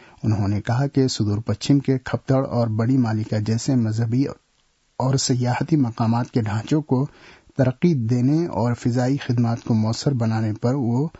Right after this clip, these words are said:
زور دے رہے ہیں۔ وزیر پانڈے نے کہا کہ فضائی راستہ یا سیتی شاہراہ ہوتے ہوئے اہم مذہبی عقائد کے مراکز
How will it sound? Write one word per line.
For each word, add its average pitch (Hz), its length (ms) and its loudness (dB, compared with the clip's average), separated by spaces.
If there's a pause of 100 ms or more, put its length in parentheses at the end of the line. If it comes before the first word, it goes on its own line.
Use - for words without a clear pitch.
(340)
زور 113 280 0
دے 110 220 -2
رہے 113 360 0
ہیں۔ 123 260 0 (2000)
وزیر 139 260 2
پانڈے 139 320 2
نے 151 120 2
کہا 131 260 -2
کہ 139 160 0
فضائی 120 380 0
راستہ 120 400 -4
یا 120 260 0
سیتی 120 400 -2
شاہراہ 117 440 0
ہوتے 110 340 -2
ہوئے 139 400 0
اہم 120 380 0
مذہبی 117 420 0
عقائد 110 320 -2
کے - 140 -4
مراکز 113 540 0